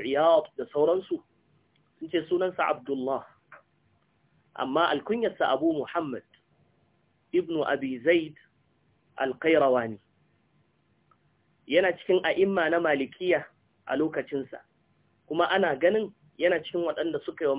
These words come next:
mazhabar al-Imamu Malik gata wurin rubuce-rubuce da tace ta da ba ta gudunmawa da fahimtar ta haƙiƙanin fahimta.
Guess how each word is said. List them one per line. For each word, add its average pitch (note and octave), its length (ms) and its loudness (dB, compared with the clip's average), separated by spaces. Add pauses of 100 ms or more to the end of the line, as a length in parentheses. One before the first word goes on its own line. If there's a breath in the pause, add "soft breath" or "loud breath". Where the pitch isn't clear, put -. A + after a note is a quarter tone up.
mazhabar D3+ 380 -2 (540)
al-Imamu C#3 600 0
Malik D3 340 0 (340)
gata C#3+ 460 -2 (640)
wurin E3+ 280 2
rubuce-rubuce C#3+ 880 -6 (720)
da B2 140 -4
tace D#3+ 520 -2
ta D3+ 220 0 (580)
da C3+ 140 -2
ba D#3+ 280 4
ta D3 80 -4
gudunmawa C#3 680 0 (440)
da C3+ 140 0
fahimtar E3+ 520 -2
ta C#3 60 -14
haƙiƙanin C#3+ 580 -4
fahimta. B2 420 -10